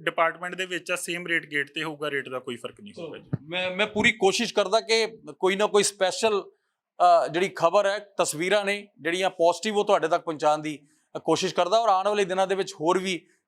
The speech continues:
Speaker 2: ਕਈ ਅਜਿਹੀਆਂ ਸਪੈਸ਼ਲ ਸਟੋਰੀਆਂ, ਚਾਹੇ ਉਹ ਪੰਜਾਬ ਖੇਤੀਬਾੜੀ ਯੂਨੀਵਰਸਿਟੀ ਨਾਲ ਰਿਲੇਟਿਡ ਹੈ, ਚਾਹੇ ਹੋਰ ਵੀ ਨੇ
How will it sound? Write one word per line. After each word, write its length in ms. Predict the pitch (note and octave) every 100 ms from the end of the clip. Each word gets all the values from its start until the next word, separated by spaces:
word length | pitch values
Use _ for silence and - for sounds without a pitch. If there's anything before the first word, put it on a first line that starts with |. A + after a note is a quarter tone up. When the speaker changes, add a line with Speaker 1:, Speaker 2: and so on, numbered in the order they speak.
| _
Speaker 2:
ਕਈ 280 | F3 F#3 D#3
ਅਜਿਹੀਆਂ 460 | D#3 D3+ F3 G3 F3+
ਸਪੈਸ਼ਲ 420 | - F3+ E3+ G3+
ਸਟੋਰੀਆਂ, 540 | F3 - E3 F3 E3+ D3+
ਚਾਹੇ 160 | - D#3+
ਉਹ 60 | E3+
ਪੰਜਾਬ 280 | D#3 D#3 D#3+
ਖੇਤੀਬਾੜੀ 380 | D#3 F#3+ F#3
ਯੂਨੀਵਰਸਿਟੀ 460 | F#3+ F#3 F#3 F3 G3
ਨਾਲ 140 | F#3
ਰਿਲੇਟਿਡ 340 | E3+ D#3+ D#3 F#3
ਹੈ, 80 | G#3 _ _ _ _
ਚਾਹੇ 200 | - F3+
ਹੋਰ 360 | F3 C#3 F3 G#3
ਵੀ 120 | G3+
ਨੇ 200 | D#3 -